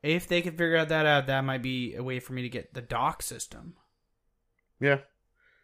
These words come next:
Speaker 1: I mean, I could play my Harry Potter game on the big screen.
Speaker 2: Oh my god, you and your Harry Potter game. Is your wand full?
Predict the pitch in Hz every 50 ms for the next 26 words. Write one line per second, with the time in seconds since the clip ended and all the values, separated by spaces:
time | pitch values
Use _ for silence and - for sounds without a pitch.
0 | _ _ - 151 156 147 151 131 - 156 151 143 139 139 135 127 127 143 135 131
1 | - 143 151 156 143 135 123 120 120 120 117 - 135 151 151 - - - - -
2 | - - _ _ _ _ - 98 101 92 92 87 87 82 78 76 78 82 85 82
3 | 80 87 85 87 - - - 85 76 78 78 78 78 78 78 - _ _ _ -
4 | - 95 87 87 87 92 87 - 107 101 101 104 -